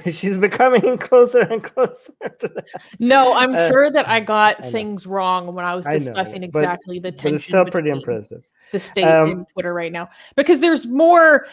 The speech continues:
Speaker 2: there's stuff that confused me, like the establishment of this officer that has to be employee, that has to be a citizen, like, they're in failure to comply and they're going to court.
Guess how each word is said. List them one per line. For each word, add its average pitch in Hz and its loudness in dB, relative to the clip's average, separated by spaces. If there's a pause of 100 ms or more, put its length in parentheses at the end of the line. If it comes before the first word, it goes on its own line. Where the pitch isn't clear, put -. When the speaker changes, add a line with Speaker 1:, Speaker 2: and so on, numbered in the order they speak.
(120)
Speaker 2:
there's 302 0
stuff 320 -2
that 339 -2
confused 254 -6
me, 226 -2
like 202 0
the 220 -6
establishment 202 -4
of 175 -12
this 185 -10
officer 185 -8
that 180 -8
has 185 -4
to 190 -20
be 196 -10
employee, 180 -6
that 180 -8
has 185 -4
to 190 -20
be 180 -8
a 165 -10
citizen, 175 -8
like, 165 -12 (300)
they're 214 -2 (120)
in 196 0 (440)
failure 220 2
to 208 -14
comply 190 0
and 170 -10 (960)
they're 202 -4
going 240 2
to 208 -4
court. 208 2